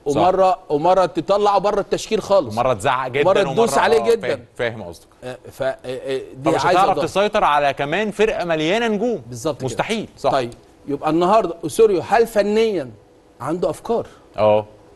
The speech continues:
Speaker 2: عنده أفكار كتير جدًا،
Speaker 1: صح
Speaker 2: خلي بالك،
Speaker 1: جدًا.
Speaker 2: وعنده أفكار صح جدًا.
Speaker 1: صح جدًا.
Speaker 2: وفي وقت ساعات اللعيبة هربت منه فنيًا لأنها مش قادرة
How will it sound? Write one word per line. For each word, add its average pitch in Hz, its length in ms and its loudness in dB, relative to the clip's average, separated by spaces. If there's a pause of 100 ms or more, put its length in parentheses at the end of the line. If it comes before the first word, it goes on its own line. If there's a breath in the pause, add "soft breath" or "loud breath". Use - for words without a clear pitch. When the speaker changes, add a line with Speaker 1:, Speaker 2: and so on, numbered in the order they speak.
Speaker 2:
عنده 170 220 0
أفكار 208 240 -2
كتير 220 260 -6
جدًا، 185 260 -4
Speaker 1:
صح 113 80 2
Speaker 2:
خلي 143 100 -6
بالك، - 120 2
Speaker 1:
جدًا. 110 120 -2
Speaker 2:
وعنده 175 280 0
أفكار 185 220 0
صح - 280 -4
جدًا. 170 280 0
Speaker 1:
صح 110 280 -2
جدًا. 107 240 -2
Speaker 2:
وفي 160 460 2
وقت 208 300 2
ساعات 196 320 0 (140)
اللعيبة 175 480 2
هربت 185 500 0
منه 208 200 0
فنيًا 185 380 0
لأنها 160 320 0
مش 139 300 0 (140)
قادرة 185 460 2